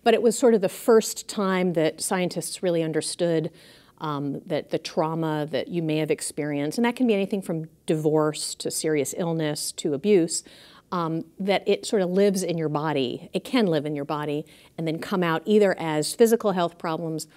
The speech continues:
or as mental health problems. And it's just sort of a more compassionate way of, of looking at,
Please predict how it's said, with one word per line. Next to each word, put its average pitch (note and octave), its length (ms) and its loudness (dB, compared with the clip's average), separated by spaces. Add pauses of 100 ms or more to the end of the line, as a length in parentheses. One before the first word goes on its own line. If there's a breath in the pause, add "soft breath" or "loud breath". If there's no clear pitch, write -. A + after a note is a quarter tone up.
(240 soft breath)
or F3 140 0
as D#3 120 2
mental D3+ 240 -2
health A2 260 -10
problems. - 640 -14 (240 soft breath)
And D#4+ 100 -2
it's E4+ 120 -4
just - 160 2
sort D#4 120 4
of A3 80 2
a G3 40 4
more F#3+ 180 2
compassionate F3+ 560 -6
way D#3 220 -2
of, C#3 260 -6
of D#3 200 -8
looking E3+ 580 -4
at, C3+ 320 -12